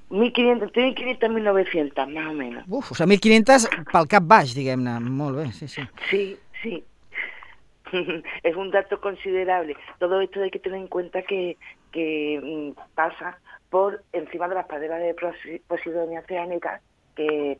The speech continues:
Speaker 1: eh, forman parte del Parque del Espreu.
Speaker 2: Claro. Eh, a veure,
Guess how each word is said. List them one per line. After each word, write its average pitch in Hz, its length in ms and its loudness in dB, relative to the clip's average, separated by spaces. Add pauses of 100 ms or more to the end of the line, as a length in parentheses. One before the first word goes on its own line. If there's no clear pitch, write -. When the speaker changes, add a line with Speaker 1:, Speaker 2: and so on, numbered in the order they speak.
(100)
Speaker 1:
eh, 143 140 -10 (240)
forman 147 320 -2
parte 156 260 0
del 156 160 0
Parque 151 300 -6
del 147 220 -4
Espreu. 165 400 -6 (360)
Speaker 2:
Claro. 123 260 -6 (360)
Eh, 156 220 2
a 160 60 2
veure, 202 160 8